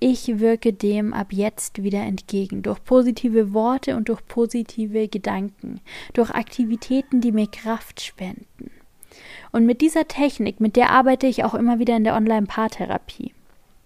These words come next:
Letztens meinte ein Klient deshalb auch zu mir, dass er das Gefühl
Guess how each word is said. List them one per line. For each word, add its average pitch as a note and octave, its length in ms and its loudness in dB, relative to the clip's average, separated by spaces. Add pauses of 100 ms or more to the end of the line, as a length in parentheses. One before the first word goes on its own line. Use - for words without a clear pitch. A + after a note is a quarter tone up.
(800)
Letztens B3+ 720 4
meinte A#3 420 6
ein A#3 180 4
Klient A#3 480 4
deshalb D4 380 0
auch - 180 -4
zu - 200 -2
mir, G#3+ 340 2 (300)
dass A#3 180 0
er D4+ 60 6
das C#4 200 0
Gefühl C4+ 420 0